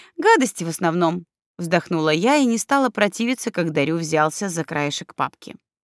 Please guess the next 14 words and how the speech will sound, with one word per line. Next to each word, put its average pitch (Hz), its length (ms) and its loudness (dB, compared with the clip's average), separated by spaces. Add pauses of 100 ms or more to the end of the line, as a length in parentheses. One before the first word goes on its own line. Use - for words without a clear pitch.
(380)
«Именно 226 500 4
потому 196 500 2
я 190 220 4
и 180 40 2
предлагал 180 640 2
тебе 160 360 2
основать 175 480 2
свое 202 340 2
агентство, 147 640 -2
а 220 40 0
потом 262 420 0
просто 330 380 -2
выкупить 320 400 -4
парней. 262 420 0